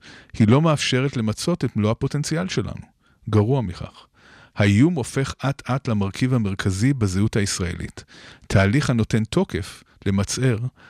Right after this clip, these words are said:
לטענות כמו אלו של ההיסטוריון טוינבי והפילוסוף סרטר, על פיהן אין בעם היהודי דבר זולת תחושת האיום המסביר את שרידותו במהלך ההיסטוריה. ועתה, לרגל יום חגנו,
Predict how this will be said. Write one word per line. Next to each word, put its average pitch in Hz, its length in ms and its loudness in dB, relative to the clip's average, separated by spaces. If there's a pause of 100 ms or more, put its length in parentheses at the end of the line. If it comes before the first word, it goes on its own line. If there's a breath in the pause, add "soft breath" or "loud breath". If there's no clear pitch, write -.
(160 loud breath)
לטענות 117 460 2
כמו 127 240 0
אלו 131 240 0
של - 180 -4
ההיסטוריון 104 540 0
טוינבי 110 560 -2 (420 loud breath)
והפילוסוף 98 520 2
סרטר, 98 500 -2 (520 loud breath)
על 104 120 2
פיהן 139 360 4
אין 156 300 0
בעם 127 260 0
היהודי 113 380 0
דבר 104 380 0
זולת 104 380 0
תחושת - 440 -2
האיום 107 220 2
המסביר 101 540 0
את 101 60 -6
שרידותו 101 540 0
במהלך 98 400 0
ההיסטוריה. - 440 -8 (1080 loud breath)
ועתה, 107 380 4
לרגל 120 360 0
יום 113 120 0
חגנו, 104 520 -2